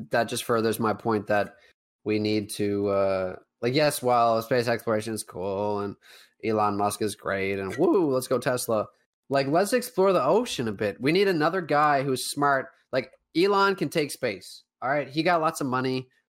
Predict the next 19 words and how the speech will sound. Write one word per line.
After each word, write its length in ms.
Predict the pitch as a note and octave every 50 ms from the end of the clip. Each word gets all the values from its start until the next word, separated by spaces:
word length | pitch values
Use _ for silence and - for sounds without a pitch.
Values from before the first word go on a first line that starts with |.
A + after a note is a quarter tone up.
| _ _
He 60 | - C#3+
has 160 | C#3 C#3 -
lots 220 | - C3 C3+ -
of 60 | C3+
ideas. 600 | C3 B2+ A#2 G#2+ A2+ A2+ A2+ A2+ A#2 A2 - - - _ _ _ _ -
Let 200 | C3+ D3+ E3+ F3+
him 160 | F#3 E3+ D#3+
take 240 | - E3+ D#3+ D3+ -
space. 560 | - - - C#3 B2 G#2+ F#2 - - - - _ _ _ _ _ _ -
Let's 240 | C3 D#3 F3 E3+
let 160 | F3+ G3 G3 F3+
another 320 | E3 D3 D#3 E3+ F#3 F3+
guy 240 | C#3+ D3 C#3 C#3 C3+
come 400 | B2+ - - D3 C3+ C3 B2 A2 -
along 560 | - C3 B2 A#2 A2+ A2 A2 A2 A2 A2+ A2+ A2+ _ _ _ _ _ _
with 160 | - B2+ -
another 320 | B2+ C3 C3 C3+ C#3 C#3 C3
fancy 380 | - C#3 C3+ B2+ - - B2
name. 420 | A#2 A2+ A2+ A#2 A#2 A#2 A#2+ A#2